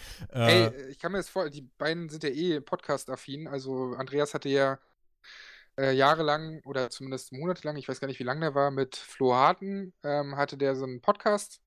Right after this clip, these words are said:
Speaker 2: über Wrestling. Und Gregor sowieso e-, eigentlich in Deutschland auch einer der ersten gewesen damals mit, mit dem Plauschangriff,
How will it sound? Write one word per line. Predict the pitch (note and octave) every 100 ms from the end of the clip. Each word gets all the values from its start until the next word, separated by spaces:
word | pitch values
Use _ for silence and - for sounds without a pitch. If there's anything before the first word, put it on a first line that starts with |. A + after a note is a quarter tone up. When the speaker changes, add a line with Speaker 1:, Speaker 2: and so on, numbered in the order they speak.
| _
Speaker 2:
über | D3+ D#3+
Wrestling. | E3+ - E3+ E3+ - - - - -
Und | C#3+ C#3+ C#3
Gregor | C#3+ D3+ D#3+ D3
sowieso | D3 C#3 C3+ D3 D3 D3 C#3+ - C3
e-, | C3+
eigentlich | - D3 C#3 C3+ -
in | C3+ C3
Deutschland | C3+ C#3 C3+
auch | B2+ B2+
einer | C3
der | B2+ B2+
ersten | C3+ -
gewesen | A#2+ B2 A#2+
damals | B2 A#2+ A#2
mit, | B2 A#2 -
mit | B2
dem | A#2
Plauschangriff, | C3 C3+ A#2 A#2 B2+